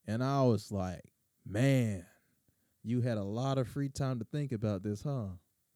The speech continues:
But yeah, I'm gonna try to, I'm gonna try to put out an episode a week like I was doing before I moved. Or at least I know I c-, I can record every day I'm off. So I'm off two days a week.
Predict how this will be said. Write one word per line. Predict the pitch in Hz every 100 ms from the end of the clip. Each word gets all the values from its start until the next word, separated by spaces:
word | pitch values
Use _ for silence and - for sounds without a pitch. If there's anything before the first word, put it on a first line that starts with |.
| _ _ _ _ _ -
But | 170 226
yeah, | 214 147
I'm |
gonna | 180
try | 170 175
to, | 170 156 - -
I'm |
gonna | 135
try | 139 147
to | 135
put | 143 131
out | 120
an | 113
episode | 113 120 101
a |
week | 104 110 - _ _ _ -
like | 113 113
I | 110
was | 110 110
doing | 101 107 104
before | 95 92 110 101
I |
moved. | 98 101 95 - _ _ _ _ _ _ _ _ _ _ _ _ _ _ -
Or | 147
at | 139
least | 147 139
I | 131
know | 135
I | 131
c-, | -
I | 135 139
can | 156
record | 143 - 143 135 123 - - _ -
every | 127 127
day | 113
I'm | 110 92
off. | - -
So | 117
I'm | 117
off | 127 -
two | 143
days | 127 110
a |
week. | 101 104